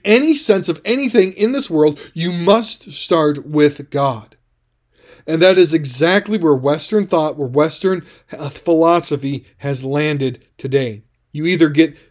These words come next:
the absurdity and destruction that rules so much of our society today, or you turn to God. Knowledge starts with him. We've tried again and again to build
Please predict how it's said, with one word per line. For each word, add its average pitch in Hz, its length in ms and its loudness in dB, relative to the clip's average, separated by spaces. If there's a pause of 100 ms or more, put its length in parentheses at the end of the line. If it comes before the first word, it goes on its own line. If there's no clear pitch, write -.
the 156 120 2
absurdity 190 880 2 (1080)
and 147 120 -6
destruction 143 760 -4 (440)
that 135 120 -8
rules 147 340 0
so 175 200 -2
much 180 180 -4
of 151 100 -4
our 139 120 0
society 117 500 -8
today, 107 360 -14 (200)
or 120 100 -8
you 120 120 -8
turn 110 220 -12
to 110 80 -14
God. - 240 -18 (2250)
Knowledge 123 420 -10
starts 110 340 -10
with 110 140 -14
him. 104 220 -20 (1120)
We've 139 160 -10
tried 139 240 -4
again 127 360 -8
and 175 100 -6
again 131 300 -6
to 120 80 -8
build 127 420 -6